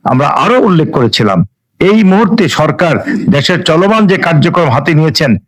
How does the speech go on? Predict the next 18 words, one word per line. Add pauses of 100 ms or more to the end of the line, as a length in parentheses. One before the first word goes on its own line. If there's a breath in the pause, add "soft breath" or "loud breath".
(160)
তার (100)
পাশাপাশি (240)
ব্যাপক
উন্নয়ন
কার্যক্রম
গ্রহণ
করা (340)
দরকার। (340)
ইউনূস
সরকার
যদি (100)
আমাদের (360)
এই
আট
দফা
দাবি
নিয়ে
ভাবতেন